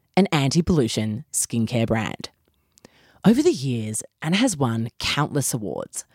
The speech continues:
She's been named the Telstra Australian Young Businesswoman of the Year, Australian Leadership Awards Emerging Leader of the Year, InStyle Magazine's Woman of Style, and Vogue Game Changers of twenty eighteen.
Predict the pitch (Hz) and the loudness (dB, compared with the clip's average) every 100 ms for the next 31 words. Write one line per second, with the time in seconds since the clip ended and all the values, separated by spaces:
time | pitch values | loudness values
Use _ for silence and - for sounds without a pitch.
0 | _ _ _ - 190 165 196 185 175 175 | _ _ _ -2 0 4 4 4 4 2
1 | 180 - - - - 170 - 196 175 - | 2 0 -8 -8 0 0 2 2 2 0
2 | - - 156 151 185 190 160 170 185 156 | -6 0 2 4 4 2 2 2 2 2
3 | 131 123 135 127 123 113 123 127 131 98 | 0 -2 0 0 0 -2 -2 2 2 0
4 | - _ _ _ _ - 165 - 190 185 | -10 _ _ _ _ -2 0 0 2 4
5 | 214 285 320 196 160 170 - 180 185 139 | 4 4 4 4 4 4 2 2 2 2
6 | 117 117 - - 143 135 139 143 143 123 | 0 -2 -6 0 2 4 4 2 0 2
7 | 143 190 226 127 120 107 107 60 147 _ | 2 4 2 0 -6 -6 -8 -8 -10 _
8 | _ - _ _ 196 202 - 151 143 156 | _ -20 _ _ 2 2 2 2 2 4
9 | 196 220 190 131 113 113 117 - 151 185 | 4 4 0 -2 -6 -8 -8 -2 2 4
10 | 233 247 - - 98 85 - - _ _ | 4 2 0 -4 -4 -4 -10 -14 _ _
11 | _ 156 147 110 147 160 175 240 156 131 | _ -2 0 2 4 6 4 -2 -2 -2
12 | 127 135 120 110 87 85 - _ - 143 | -2 -4 -6 -6 -8 -10 -14 _ -10 -8
13 | - 156 123 113 101 107 127 104 - | -4 -2 -2 -2 -4 -6 -6 -6 -10